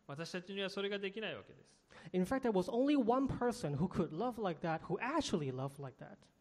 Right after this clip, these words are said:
Speaker 1: 本当にそれが、そのように愛することができたのはただ一人でした。
Speaker 2: And he is the key to eternal life.
Speaker 1: そしてその人こそが私たちが永遠の命を得るための鍵になる人です。
Speaker 2: He is the one and only perfect neighbor.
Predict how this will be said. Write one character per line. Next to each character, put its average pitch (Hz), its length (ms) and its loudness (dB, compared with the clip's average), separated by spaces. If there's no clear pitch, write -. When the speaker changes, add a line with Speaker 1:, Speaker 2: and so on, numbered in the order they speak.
Speaker 1:
本 202 140 -8
当 214 100 -2
に 208 80 -2
そ 214 140 0
れ 214 140 2
が、 226 320 2
そ 220 180 -4
の 240 80 -2
よ 247 120 -2
う 240 40 -2
に 233 60 -4
愛 220 180 0
す 233 140 -4
る 233 80 -2
こ 220 140 0
と 214 100 -2
が 208 140 4
で 208 120 -2
き 208 120 -16
た 220 120 4
の 202 140 0
は 214 340 2
た 214 120 -2
だ 202 80 -2
一 - 80 -6
人 208 40 0
で 160 140 -10
し - 120 -20
た。 240 80 -8
Speaker 2:
And 165 120 -2
he 262 260 4
is - 160 2
the 190 80 -2
key 180 320 -2
to 151 200 -4
eternal 135 420 -4
life. 135 180 -12
Speaker 1:
そ 208 180 -4
し 208 100 -12
て 220 200 2
そ 220 180 -4
の 226 320 -2
人 - 220 0
こ 240 120 4
そ 226 180 2
が 240 220 6
私 185 340 2
た 185 120 -6
ち 180 140 -12
が 196 300 -2
永 170 200 -4
遠 175 80 -6
の 175 100 -4
命 175 300 -4
を - 20 -2
得 160 140 -2
る 165 100 -2
た 170 160 -2
め 175 120 -2
の 208 200 0
鍵 165 300 -2
に 160 100 -2
な 143 120 -2
る 123 80 -6
人 - 160 -18
で - 120 -20
す。 - 120 -20
Speaker 2:
He 262 280 2
is 294 140 0
the 233 80 2
one 240 360 2
and 254 140 0
only 226 360 4
perfect 254 540 -2
neighbor. 175 500 0